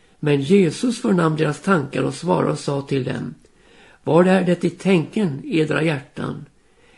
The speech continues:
Vilket är lättare att säga: 'Dina synder är dig förlåtna', eller att s-, st-, eller säga:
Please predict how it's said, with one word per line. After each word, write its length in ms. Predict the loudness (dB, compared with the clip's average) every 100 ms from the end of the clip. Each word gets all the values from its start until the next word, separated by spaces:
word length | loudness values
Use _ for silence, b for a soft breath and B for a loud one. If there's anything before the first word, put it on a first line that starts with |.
| b -2
Vilket 500 | 6 6 6 -2 -2
är 100 | 0
lättare 500 | 0 0 -2 -2 -2
att 80 |
säga: 500 | -2 -2 -2 -2 -8 -12 b b b b
'Dina 180 | -6 -6
synder 640 | -6 0 4 4 2 -2 -2
är 260 | -2 -4
dig 180 | -2 -4
förlåtna', 840 | -2 0 4 4 2 -2 -2 -4 b b b
eller 160 | -4 -4
att 60 |
s-, 160 | -4 -6
st-, 500 | -8 -8 -12 -6 0
eller 120 | 0
säga: 580 | 0 -2 -2 0 0 -2